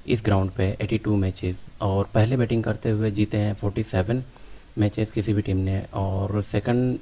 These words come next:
बैटिंग करते हुए जीते गए हैं थर्टी थ्री रन, और यहाँ पर जो है दो, दो मैचेस टाई भी हुए हैं। और average score की बात हम अगर करते हैं यहाँ पर पहले बैट करते हुए वो है वन सिक्सटी रन, Highest score जो है टू sixty by five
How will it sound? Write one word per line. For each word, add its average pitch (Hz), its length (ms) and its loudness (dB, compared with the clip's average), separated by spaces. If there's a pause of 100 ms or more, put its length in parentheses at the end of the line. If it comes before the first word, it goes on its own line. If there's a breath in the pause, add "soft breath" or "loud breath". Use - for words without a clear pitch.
बैटिंग 110 300 -2
करते 113 280 -2
हुए 107 240 0
जीते 104 300 0
गए 104 100 0
हैं 107 280 -2 (460 loud breath)
थर्टी 120 160 2
थ्री 104 220 2
रन, 90 160 0 (100)
और 110 240 -2
यहाँ 101 240 0
पर 117 120 0
जो 110 220 0
है 101 260 0
दो, 117 400 -4
दो 110 340 -4
मैचेस 117 420 -2 (460 loud breath)
टाई 107 180 4
भी 113 180 0
हुए 95 180 0
हैं। 87 300 -4 (500 loud breath)
और - 180 -2
average 113 340 2
score 120 280 -4
की 120 100 -2
बात 110 220 -2
हम 110 220 -2 (120)
अगर 107 180 0
करते 110 320 -4
हैं 104 100 0
यहाँ 95 140 0
पर 113 240 -2
पहले 107 280 2
बैट 101 160 2
करते 95 280 -4
हुए 104 180 0
वो 107 200 -2
है 127 220 0 (640 loud breath)
वन 113 160 2
सिक्सटी - 320 0
रन, 117 220 0 (120)
Highest 120 760 -2
score 113 360 0
जो 110 160 -2
है 107 180 0
टू 135 240 -4
sixty 127 580 -2
by 110 140 2
five 107 340 -4